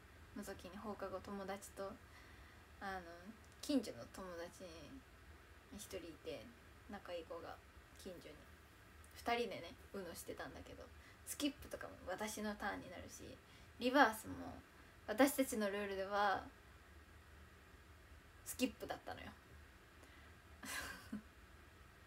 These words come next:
そう、だから、そう、スキップ、ず-、なんかず-、ずっとスキップみたいなことしてた。で、痛い目見るのよ。スキップしすぎて、手札もちろんなくなるんだけど、スキッ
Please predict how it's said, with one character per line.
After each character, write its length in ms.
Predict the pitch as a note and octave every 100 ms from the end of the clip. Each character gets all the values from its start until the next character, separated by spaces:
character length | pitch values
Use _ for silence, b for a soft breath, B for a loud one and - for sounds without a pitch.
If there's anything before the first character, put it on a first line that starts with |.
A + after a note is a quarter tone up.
| B C4 D#4 C#4+ B
そ 80 | B3
う、 20 |
だ 80 | A#3+
か 100 | A3
ら、 120 | G3 - - - -
そ 80 | -
う、 40 |
ス 140 | G#3+ -
キ 100 | F#4
ッ 40 |
プ、 160 | - F#3 G#3
ず-、 100 | A#3+
な 140 | C4
ん 40 | C#4+
か 60 |
ず-、 80 | C4+
ず 80 | B3+
っ 60 | B3
と 280 | A#4 A#4+
ス 120 | B4 -
キ 100 | B4
ッ 80 |
プ 100 | -
み 80 | G3
た 120 | -
い 40 | -
な 60 | - - - - - - - -
こ 60 | -
と 100 | F#3+
し 120 | -
て 80 | G3+
た。 100 | - - - B B B - - - - - - -
で、 260 | C4+ A#3 -
痛 160 | A3
い 60 | G#4+
目 80 | B3
見 120 | G3
る 100 | E3+
の 60 | E3
よ。 60 |
ス 80 | G#3
キ 100 | -
ッ 60 | G4+
プ 140 | C4
し 140 | B3+
す 120 | A3+ D4
ぎ 120 | A#3
て、 280 | - G#3 -
手 160 | - G4
札 240 | F4+ A3 - -
も 100 | A#3
ち 100 | B3+
ろ 60 | B3
ん 40 |
な 100 | F#3+
く 140 | G#3+ F4
な 120 | F#4+
る 80 | F#4+
ん 40 |
だ 100 | A#3
け 100 | F3+
ど、 260 | F3 F3+ - - B B
ス 100 | -
キ 120 |
ッ 60 | -